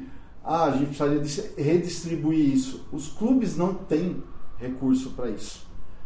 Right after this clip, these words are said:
Então se fazem malabarismos, se juntam empresas, tal, pra pagar salários que são irreais.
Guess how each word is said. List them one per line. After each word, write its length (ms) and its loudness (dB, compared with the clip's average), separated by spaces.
Então 300 2
se 140 0
fazem 640 8
malabarismos, 1120 2
se 160 -8
juntam 760 4
empresas, 800 4
tal, 120 2
pra 120 2
pagar 320 0
salários 360 2
que 140 -6
são 180 -6
irreais. 540 -4